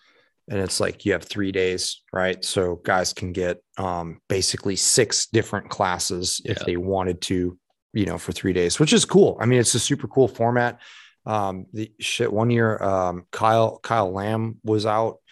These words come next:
Speaker 1: and there was a couple other, uh, s-, you know, well-known pistol, pistol carbine dudes there. And it just gave dudes an opportunity to, um, gain some knowledge in a short amount of time, just to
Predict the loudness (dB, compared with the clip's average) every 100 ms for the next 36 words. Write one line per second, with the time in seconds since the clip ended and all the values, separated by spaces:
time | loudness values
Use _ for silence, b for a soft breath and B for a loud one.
0 | B B B B -8 -6 -6 -2 -2 -2
1 | -2 -2 0 2 4 2 -2 -4 -4 -4
2 | _ -14 -8 -8 -10 _ _ -4 -2 0
3 | 2 4 4 2 0 -2 -2 -2 -2 -4
4 | -6 -4 -2 -2 0 0 2 0 0 0
5 | 0 2 4 2 -2 -8 -8 -8 -4 -2
6 | 2 2 2 -2 -2 0 0 0 -2 -4
7 | -4 -2 -2 -2 -2 -2 -2 -4 -8 B
8 | B B B -8 -4 -2 -4 -8 -12 _
9 | -2 4 4 4 2 2 2 2 4 4
10 | 2 -4 -4 -4 -2 2 4 4 0 -2
11 | -2 0 0 -2 -6 -8 -4 -6